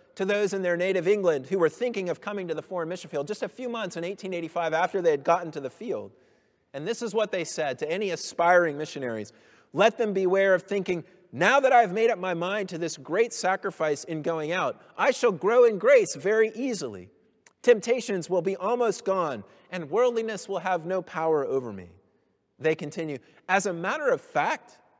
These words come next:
temptations are far stronger and far more subtle. This is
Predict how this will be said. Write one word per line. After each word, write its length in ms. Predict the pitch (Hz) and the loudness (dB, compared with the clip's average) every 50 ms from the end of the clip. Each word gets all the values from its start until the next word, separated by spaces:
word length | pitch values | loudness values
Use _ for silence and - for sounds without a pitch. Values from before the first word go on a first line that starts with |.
| _ _ _ _ _ _ | _ _ _ _ _ _
temptations 640 | - - 233 214 185 - 226 285 240 - 254 254 208 220 | -10 -6 -6 -6 -6 -6 -6 -6 -6 -6 -6 -4 -2 -2
are 120 | 202 175 | -2 -2
far 280 | - - 196 214 208 - | 0 4 4 4 4 4
stronger 680 | - - - 185 190 180 165 143 110 101 92 - - _ _ _ _ _ _ - | -2 -4 -2 2 2 2 2 0 -6 -10 -12 -14 -16 _ _ _ _ _ _ -10
and 140 | 151 147 | -10 -10
far 320 | - - - 196 196 202 202 | -10 -10 -10 -8 -6 -6 -8
more 200 | 185 175 160 151 | -8 -8 -8 -8
subtle. 420 | - - - 127 110 101 92 - _ _ _ _ _ _ _ _ _ _ - | -10 -10 -10 -10 -12 -12 -14 -20 _ _ _ _ _ _ _ _ _ _ -6
This 200 | 156 202 196 - | -6 -4 -2 -2
is 140 | 208 180 | -2 -4